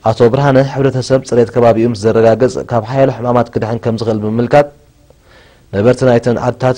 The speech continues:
ዝሰርሕዎ ዓይኒ ምድሪ ኣብ ምንካይ ብከላ ከባቢ ልዑል ተራ ስለ ዘለዎ ብሰፊሑ ክድል-፣ ክድፋኣሉ ተላብዩ። ሓላፊት መደበር ጥዕና ግላስ ሲስተር ኤልሳ ሕደሮምን ሓላፊት መደበር ጥዕና ሽራ ሲስተር ሰንበቱ ገብራትን ኣብ ዝሃብዋ መብርሂ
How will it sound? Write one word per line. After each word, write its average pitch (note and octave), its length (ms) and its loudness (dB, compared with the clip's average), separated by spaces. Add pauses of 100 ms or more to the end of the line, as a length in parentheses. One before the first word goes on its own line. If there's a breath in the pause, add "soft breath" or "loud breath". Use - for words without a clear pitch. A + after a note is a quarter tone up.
ዝሰርሕዎ A#2+ 440 0
ዓይኒ A#2 220 4
ምድሪ A2+ 240 0 (100)
ኣብ A#2 140 -4
ምንካይ A#2 380 0
ብከላ A#2 360 0
ከባቢ A2 360 0
ልዑል C3 180 -2
ተራ A#2+ 240 0
ስለ - 180 -4
ዘለዎ A2+ 320 4 (380 loud breath)
ብሰፊሑ C#3 460 -4
ክድል-፣ A#2+ 360 -4
ክድፋኣሉ G#2 520 -4
ተላብዩ። G2+ 380 -2 (3500 soft breath)
ሓላፊት C3+ 380 0
መደበር C#3+ 320 0
ጥዕና B2+ 340 -2
ግላስ B2 320 0 (120)
ሲስተር B2+ 380 -2
ኤልሳ A#2+ 320 0
ሕደሮምን A#2+ 560 0
ሓላፊት A#2+ 420 -2
መደበር B2+ 300 0
ጥዕና A#2 360 -2
ሽራ A#2+ 280 -2
ሲስተር A#2 340 -4
ሰንበቱ A2 420 -6
ገብራትን A2+ 480 0
ኣብ C3 120 -4
ዝሃብዋ A2+ 380 2
መብርሂ A2+ 280 -2